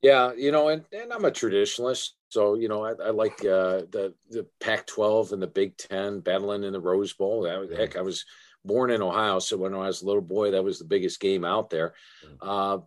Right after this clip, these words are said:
Speaker 1: but the change seems certainly evident. We even saw, uh, Nick Saban talk about that with the fact he feels we're headed towards a couple of super conferences. If you asked me that question two years ago,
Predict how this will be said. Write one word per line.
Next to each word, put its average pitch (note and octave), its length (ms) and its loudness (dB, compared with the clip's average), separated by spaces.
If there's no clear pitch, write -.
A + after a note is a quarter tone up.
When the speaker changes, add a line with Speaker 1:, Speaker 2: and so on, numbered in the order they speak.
Speaker 1:
but C3+ 320 4
the A2+ 280 -10
change C3 380 0
seems G#2+ 340 -2
certainly F#2 600 -2
evident. D#2+ 440 -6
We G2 120 -2
even F#2+ 240 -6
saw, F#2+ 300 2
uh, F2 220 -4
Nick F#2 180 -4
Saban F#2 380 2
talk D#2 260 -8
about D#2+ 260 -10
that D#2+ 260 -4
with F2 160 -6
the F2+ 100 -8
fact F2+ 300 0
he A2 120 -4
feels F2 340 0
we're E2 100 -2
headed D#2+ 260 -2
towards F2 300 -2
a - 400 -20
couple G#2 180 0
of G2 80 0
super F#2+ 300 -4
conferences. F2+ 580 -4
If C3 280 -2
you F3+ 80 12
asked F#3 180 6
me E3 80 4
that D3 140 8
question C3+ 320 4
two B2+ 120 0
years A#2+ 280 4
ago, A#2 320 4